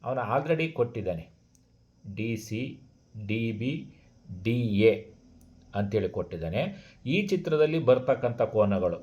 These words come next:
ನೋಡಿ, ಇದು ಎ ಡಿ ಬಿ, ಎ ಡಿ ಬಿ ಕೋನ,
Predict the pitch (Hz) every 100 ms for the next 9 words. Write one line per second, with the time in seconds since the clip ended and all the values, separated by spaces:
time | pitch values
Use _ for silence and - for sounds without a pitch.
0 | - - 117 120 143 - - - _ _
1 | _ _ - 101 92 - _ _ - 104
2 | 123 156 190 - - _ _ _ _ -
3 | 107 101 131 165 - 101 101 98 - _
4 | - - - 98 117 120 131 127 117 101
5 | 87